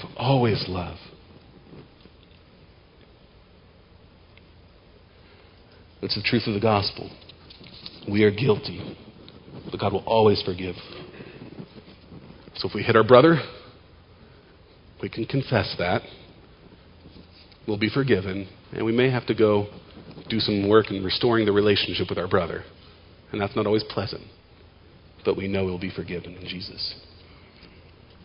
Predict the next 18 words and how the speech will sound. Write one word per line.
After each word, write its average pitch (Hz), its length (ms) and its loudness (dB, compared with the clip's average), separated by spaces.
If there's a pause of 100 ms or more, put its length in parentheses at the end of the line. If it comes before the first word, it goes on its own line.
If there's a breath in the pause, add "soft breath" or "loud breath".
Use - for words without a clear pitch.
(880 loud breath)
That 135 80 8
leads 143 160 12
to 170 60 6
the 123 240 6
third 160 260 8
false 139 320 8
claim, 143 460 4 (1500 soft breath)
similar 175 520 12
to 135 120 2
the 127 60 6
second 113 340 8
one. 95 260 2 (760 soft breath)
This 110 180 0
last 120 260 10
verse 113 200 6
in 113 60 2
verse 110 220 4
ten 107 380 4